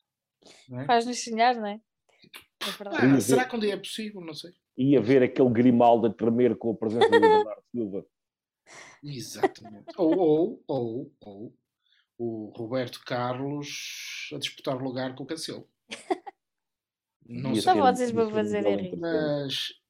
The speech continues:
Speaker 1: mas um aplauso para eles, porque estão a
Speaker 2: Não,
Speaker 1: fazer
Speaker 2: é
Speaker 1: umas
Speaker 2: verdade.
Speaker 1: carreiras muito bonitas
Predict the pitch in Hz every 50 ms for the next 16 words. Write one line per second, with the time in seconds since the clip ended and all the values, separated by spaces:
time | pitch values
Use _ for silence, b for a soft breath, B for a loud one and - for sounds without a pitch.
0 | _ _ _ 202 202 208 202 214 208 180 151 135 170 156 147 131 - - 147 135
1 | 127 127 123 120 120 117 - - _ - 135 131 - - - - 147 147 143 -
2 | 147 196 208 214 202 185 185 - 123 131 131 123 123 120 127 139 143 135 - 123
3 | 123 120 120 117 - 131 123 -